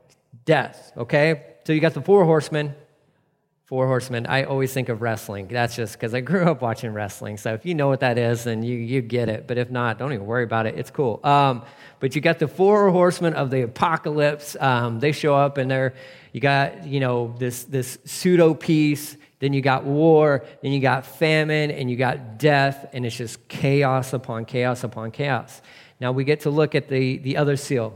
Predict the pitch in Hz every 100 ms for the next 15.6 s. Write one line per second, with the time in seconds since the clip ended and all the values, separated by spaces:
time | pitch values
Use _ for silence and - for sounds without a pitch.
0 | 127 120 151 139 120 117 - - _ _
1 | _ _ - 127 139 135 151 135 139 -
2 | 131 131 131 135 113 - - - 139 131
3 | 143 139 143 131 117 - _ _ _ _
4 | _ _ 147 127 131 127 110 71 - _
5 | _ _ _ _ _ 139 180 208 185 120
6 | 120 135 127 123 - - 123 127 120 117
7 | 127 110 104 131 117 120 131 117 - 156
8 | 135 117 151 170 170 131 - - 156 131
9 | - 139 151 113 101 104 120 - 156 131
10 | 120 123 127 117 127 117 101 98 131 127
11 | 110 131 127 123 120 - - _ - -
12 | - 175 165 156 135 123 131 - 127 117
13 | 107 - _ 123 151 156 156 139 123 165
14 | 151 131 123 117 113 170 180 147 139 127
15 | 120 127 131 127 120